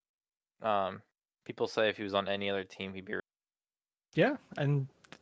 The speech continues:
Speaker 2: that might be the case. And
Speaker 1: Like
Speaker 2: maybe the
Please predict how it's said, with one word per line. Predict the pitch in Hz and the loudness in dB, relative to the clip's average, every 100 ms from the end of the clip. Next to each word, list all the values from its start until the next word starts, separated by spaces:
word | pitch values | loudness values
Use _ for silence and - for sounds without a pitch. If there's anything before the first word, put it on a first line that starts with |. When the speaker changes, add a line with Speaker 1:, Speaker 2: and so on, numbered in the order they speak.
| - - | -20 0
Speaker 2:
that | 147 151 | 2 4
might | 180 190 | 4 4
be | 214 | 2
the | 214 | 4
case. | 208 240 339 - - _ _ - - - | 4 4 2 -4 -10 _ _ -20 -20 0
And | 175 190 | 6 8
Speaker 1:
Like | 165 | 8
Speaker 2:
maybe | 185 214 254 240 208 - | 6 6 4 2 -2 -10
the | 170 170 | 2 6